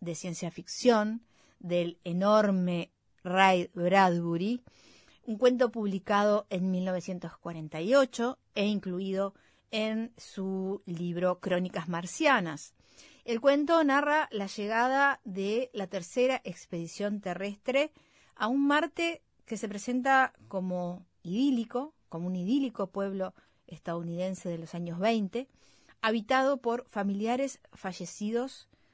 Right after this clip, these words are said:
de los tripulantes, imagínense. El cuento integra la antología de relatos de Bradbury en castellano, que la editorial Páginas de Espuma ha reunido recientemente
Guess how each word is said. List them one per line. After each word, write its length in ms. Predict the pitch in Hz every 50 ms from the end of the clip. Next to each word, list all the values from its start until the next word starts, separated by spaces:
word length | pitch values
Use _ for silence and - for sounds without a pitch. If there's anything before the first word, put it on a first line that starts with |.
| _ _ _
de 100 | 190 180
los 160 | 180 175 175 -
tripulantes, 960 | - 170 170 165 - 175 175 170 175 202 185 175 - - 127 139 - -
imagínense. 640 | 180 170 156 - - 202 202 202 190 - - - - - _ _ _ _ _ - - - - - - -
El 180 | - 226 220 214
cuento 380 | - 262 262 254 247 285 269 262 262
integra 580 | 240 202 190 - 220 220 226 233 240 240 240 -
la 200 | 202 190 185 190
antología 640 | 185 175 - 175 170 170 170 - - 220 214 214 208
de 120 | 196 180
relatos 420 | 170 180 165 175 180 185 214 190
de 100 | 180 175
Bradbury 480 | 165 170 180 180 185 190 185 180 175 165
en 100 | 160 160
castellano, 720 | - 156 147 _ 160 156 - - 208 202 208 226 269 285 - _ _ _ _ _ _ _ _ _ _ _
que 300 | - 320 339 370 - - _ _ _ _ _
la 200 | - 202 196 190
editorial 600 | 185 190 180 175 190 180 196 220 233 247 240 - _ _ _
Páginas 500 | 254 269 277 - - 285 247 214 190 175
de 80 | 175
Espuma 560 | 170 - - _ 240 240 233 240 262 269 277 - _ _ _ _
ha 140 | 208 233 240
reunido 600 | 240 226 202 190 185 185 190 196 196 208 214 - -
recientemente 880 | 160 151 - - 196 190 185 - 170 165 165 170 175 175 - 202 247